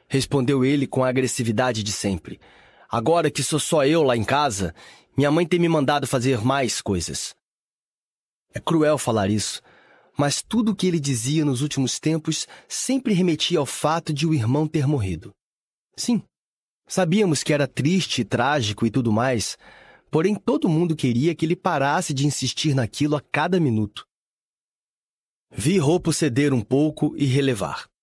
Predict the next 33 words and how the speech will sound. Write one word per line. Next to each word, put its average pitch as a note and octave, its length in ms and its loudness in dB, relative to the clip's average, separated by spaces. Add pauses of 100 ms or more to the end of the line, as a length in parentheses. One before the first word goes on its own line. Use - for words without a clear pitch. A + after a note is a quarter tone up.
(640)
"Bem, C#3 400 0 (680)
você A2 240 -2
está F#3+ 280 0
aqui E3+ 340 0
agora", A#2 560 0 (380)
retrucou D3 580 0
ele C#3 400 2
em C#3+ 160 2
um D#3+ 80 0
tom F3 220 0
de D3 100 0
voz C#3 400 0
que - 100 -4
deveria C3+ 440 0
ter D3 240 0
amenizado B2+ 600 0
as G2+ 140 -2
coisas, G2 500 -2 (280)
como F3 240 2
Hopo F#3+ 260 0
sempre G#3 400 -2
fazia. F#2+ 560 -4 (640)
Mas A#2+ 200 0
naquela D#3+ 400 0
manhã, B2+ 440 2 (520)
Mickey D#3 260 2
Metal D#3+ 340 2
não E3+ 140 2
estava D3 420 0
disposto B2 640 -2
a A#2+ 60 0
aturar A#2 400 -2
nada. E2+ 420 -4